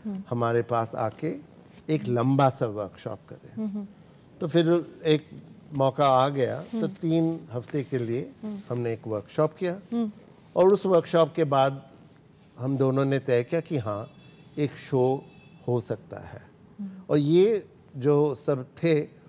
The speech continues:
Speaker 2: वो एक्टर्स थे।
Speaker 1: हम्म।
Speaker 2: तो उनको मैंने डांस और मूवमेंट की इंट्रोडक्शन दी।
Speaker 1: हम्म।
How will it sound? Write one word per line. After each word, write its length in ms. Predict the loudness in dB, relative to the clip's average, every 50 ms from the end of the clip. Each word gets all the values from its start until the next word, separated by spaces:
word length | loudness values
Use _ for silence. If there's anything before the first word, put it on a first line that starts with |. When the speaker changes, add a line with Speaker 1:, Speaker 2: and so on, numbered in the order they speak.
| -20 -6 _
Speaker 2:
वो 220 | -2 -2 -2 -2 -8 -12 -18 -20 -20 -20 -20 -20 -20 -6 -2
एक्टर्स 640 | -2 -2 -2 -4 0 2 2 4 4 0 -6 -12 -12 -12
थे। 80 | -12 -12 -14 -18 -20 -20 -20 -20 -20 -20 -12 -6
Speaker 1:
हम्म। 160 | -4 -4 -4 -6 -8 -14 -20 -20 -20 -20 _ -20 -20 -20 -20 -20 -20 _ -20 -20 -20 -20 -20 -20 -20 -20 -20 _ -20 -20 -20 -20 -20 -20 -20 _ _ _ _ -20 _ _ _ 0
Speaker 2:
तो 420 | 2 4 4 4 2 0 -4 -10 -18 -20 -20 _ _ _ _ -10 -4
उनको 340 | 0 0 0 2 2 2 4
मैंने 500 | 4 4 4 4 4 2 0 -2 -8 -14 -20 -20 -20 -20 -20 _ _ _ -20 _ -20 -20 -20 -20 _ _ -12
डांस 540 | -6 0 2 2 4 4 2 0 -2 -4 -2
और 180 | -2 0 0
मूवमेंट 680 | 0 0 0 0 -2 -2 -2 -2 0 2 2 2 0 -2 -8 -18 -20 -20 -20 -20 -20 -20 -12 -6
की 140 | -4 -2 -2
इंट्रोडक्शन 760 | -2 -4 -6 -2 0 0 0 0 -4 -4 -2 -2 0 0 -2
दी। 260 | -4 -8 -10 -10 -12 -18 -20 -20 -14 -12
Speaker 1:
हम्म। 160 | -12 -12 -12